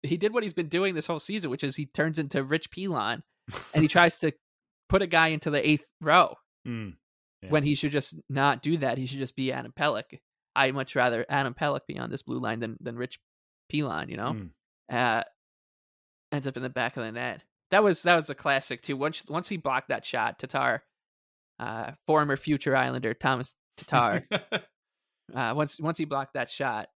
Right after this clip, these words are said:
Speaker 1: uh, you, you, I could've, I should've just, like, got up and, and scooped it out of the back of the net for them
Speaker 2: <laughs> Yeah.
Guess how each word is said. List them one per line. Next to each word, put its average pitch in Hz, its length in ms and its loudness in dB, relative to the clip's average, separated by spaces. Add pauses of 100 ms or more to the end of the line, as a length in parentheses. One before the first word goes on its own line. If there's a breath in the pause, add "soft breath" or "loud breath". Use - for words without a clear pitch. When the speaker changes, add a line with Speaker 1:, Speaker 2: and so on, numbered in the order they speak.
Speaker 1:
uh, 107 200 -4
you, 117 220 -8
you, 127 160 -8 (760)
I 143 180 8
could've, 135 320 -2
I 139 100 4
should've 127 220 0
just, 127 120 -6
like, 123 140 -4
got 117 200 4
up 110 160 -2
and, 110 220 -6
and 143 80 -8
scooped - 360 -4
it 120 80 -4
out 113 80 -2
of 120 60 -8
the 117 60 -6
back 113 240 -6
of 120 60 -4
the 113 60 -6
net 117 240 -6
for 127 80 -6
them 117 200 -6
Speaker 2:
<laughs> - 20 -12
Yeah. 85 140 -14